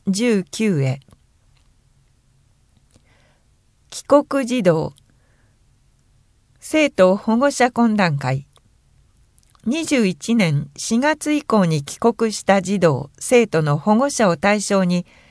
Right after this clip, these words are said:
帰国後、お子さんの学校生活や学習に関することなどを話し合い、交流を深めます。日時、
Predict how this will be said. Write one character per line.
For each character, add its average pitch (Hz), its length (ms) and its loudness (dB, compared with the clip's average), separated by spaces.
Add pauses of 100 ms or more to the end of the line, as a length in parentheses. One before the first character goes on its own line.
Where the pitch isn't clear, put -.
(120)
帰 - 160 -16
国 254 340 2
後、 202 220 2 (400)
お 208 140 2
子 285 160 2
さ 262 180 2
ん 247 80 0
の 233 140 2
学 220 200 2
校 285 200 2
生 294 220 0
活 190 300 -4
や 147 260 0 (140)
学 180 260 -2
習 277 260 -4
に 277 160 -4
関 269 240 -2
す 285 120 -2
る 220 120 2
こ 208 160 -4
と 233 140 0
な 208 120 2
ど 165 160 2
を 170 60 -2
話 202 360 0
し 214 140 -4
合 185 120 2
い、 143 140 -4 (320)
交 254 220 2
流 233 160 2
を 208 140 2
深 196 240 2
め 170 160 0
ま 165 120 -2
す。 - 220 -14 (920)
日 262 380 -2
時、 151 260 -2